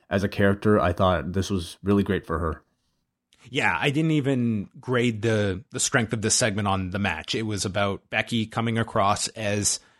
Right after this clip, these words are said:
Speaker 2: and, you know, above John Cena. And,
Speaker 1: Mm-hmm.
Speaker 2: you know, I think there's a lot of credit that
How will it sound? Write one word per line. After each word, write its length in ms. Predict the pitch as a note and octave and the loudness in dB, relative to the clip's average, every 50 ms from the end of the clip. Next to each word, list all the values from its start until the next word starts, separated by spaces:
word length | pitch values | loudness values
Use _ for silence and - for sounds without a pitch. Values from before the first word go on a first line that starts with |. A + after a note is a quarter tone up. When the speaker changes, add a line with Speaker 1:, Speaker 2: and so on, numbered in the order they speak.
| _ - | _ -4
Speaker 2:
and, 180 | - A#3+ A3+ - | -2 -2 0 2
you 100 | G3+ G3 | 2 2
know, 120 | F3 - - | 2 2 0
above 400 | C#3+ C3 A2 - D#3 G#3+ A#3 D3+ | -2 -2 0 0 0 0 0 0
John 240 | - C#3+ C#3+ E3 D3+ | 0 2 2 2 2
Cena. 380 | - - D3+ F#3+ D3+ F2+ - - _ _ | 2 2 2 2 0 -2 -6 -12 _ _
And, 340 | C3 C3 B2 A#2+ B2 A#2+ A#2 | -6 -4 -4 -2 -2 -4 -4
Speaker 1:
Mm-hmm. 340 | G3 F#2 G2 G2+ G2 G2+ G2+ F2+ - | -4 -4 -4 -2 -2 -2 -4 -6 -8
Speaker 2:
you 80 | - D3+ | -6 -4
know, 100 | F3+ G#3+ | -2 0
I 120 | E3+ D#3+ | 2 2
think 120 | B2 D3 C3 | 2 2 2
there's 140 | D3+ C3+ A2 | 2 0 2
a 40 | A#2+ | 2
lot 200 | G#2 G#2 A#2+ C#3 | 2 2 2 2
of 80 | B2+ | 0
credit 380 | - - - B2 C#3 E3 E3 - | -2 -2 0 2 2 0 0 0
that 260 | B2+ B2+ A#2 - _ | 0 0 0 -2 _